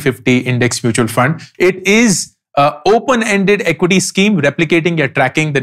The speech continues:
Nifty fifty index। Basically, एक ऐसा म्यूचुअल फंड जो Nifty fifty या top fifty stocks of the National Stock Exchange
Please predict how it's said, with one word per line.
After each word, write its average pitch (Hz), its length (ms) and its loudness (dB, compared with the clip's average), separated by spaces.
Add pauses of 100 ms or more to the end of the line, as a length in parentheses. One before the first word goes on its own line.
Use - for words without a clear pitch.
Nifty 151 220 0
fifty 139 340 -2
index। 143 320 -2
Basically, 151 440 0
एक 123 160 -2
ऐसा 131 200 -2
म्यूचुअल 143 280 -2
फंड 190 220 -2
जो 139 80 2
Nifty 160 420 0
fifty 196 280 -2
या 175 200 2
top 185 280 -2
fifty 190 300 -4
stocks - 300 -2
of 151 60 -6
the 151 80 0
National 131 340 -4
Stock 123 160 -2
Exchange 135 380 -4